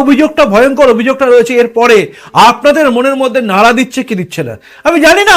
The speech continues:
আপনি খোঁজ নিচ্ছেন কি নিচ্ছেন না। আপনি যদি হাওড়ায় থাকেন, হাওড়ায় হিন্দি ভাষী যে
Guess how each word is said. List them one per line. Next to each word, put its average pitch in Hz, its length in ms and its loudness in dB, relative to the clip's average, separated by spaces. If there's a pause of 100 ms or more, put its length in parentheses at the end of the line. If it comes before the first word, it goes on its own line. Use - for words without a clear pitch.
আপনি 311 240 -6
খোঁজ 302 280 0
নিচ্ছেন 294 400 -4
কি 269 120 -6
নিচ্ছেন 226 320 -2
না। 196 80 -2 (100)
আপনি 214 160 -8
যদি 254 160 -2 (100)
হাওড়ায় 262 440 4
থাকেন, 139 220 -6 (420)
হাওড়ায় 277 500 2
হিন্দি 262 320 -2
ভাষী 208 320 -2
যে 226 120 -4